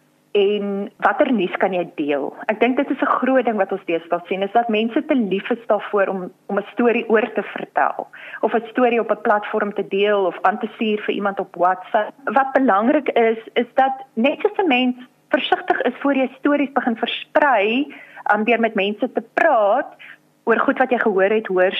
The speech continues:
sê of gerugte, moet 'n mens baie versigtig wees om inligting oor nuusgebeure of nuuskwessies te deel voordat jy seker gemaak het dat jy uit verskillende bronne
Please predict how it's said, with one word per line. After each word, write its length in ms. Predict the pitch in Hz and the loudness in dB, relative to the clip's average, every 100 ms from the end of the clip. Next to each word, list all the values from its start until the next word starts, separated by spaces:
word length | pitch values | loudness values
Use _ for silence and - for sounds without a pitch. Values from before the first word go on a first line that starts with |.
| - | 0
sê 140 | 202 | 0
of 120 | 185 - | 0 -2
gerugte, 800 | - 160 175 190 - 170 - - _ _ _ | -2 0 0 -2 0 0 0 -4 _ _ _
moet 220 | 220 247 | 0 2
'n 60 | 285 | 2
mens 180 | 302 254 - | 2 -4 0
baie 340 | 180 190 240 233 | 2 4 2 0
versigtig 480 | 254 - 233 - - | -4 -2 -2 -4 -4
wees 420 | 175 185 180 180 | -2 0 0 -2
om 200 | 220 214 196 277 | -2 0 0 2
inligting 320 | 285 285 233 | 2 0 0
oor 160 | 214 | 0
nuusgebeure 920 | 196 208 240 - 214 208 202 208 202 | 0 -2 -2 -4 -2 0 2 2 2
of 180 | 262 - | 0 -4
nuuskwessies 840 | 196 208 - - 277 277 254 202 - | -4 -4 -6 -2 -2 0 -4 -6 -2
te 140 | 208 214 | -4 0
deel 280 | 196 220 226 | 2 2 0
voordat 320 | 269 294 294 | 0 0 0
jy 120 | 285 - | -4 -2
seker 280 | 285 277 269 | 0 0 -2
gemaak 340 | 214 175 180 | -2 -2 -2
het 80 | 190 | -2
dat 160 | 190 | -2
jy 80 | 208 | 0
uit 200 | 208 214 - | 0 -2 -4
verskillende 800 | 247 - - - 359 349 311 - | -8 -10 -16 0 2 2 2 -2
bronne 580 | - 156 160 - - | -2 -2 -2 -2 -4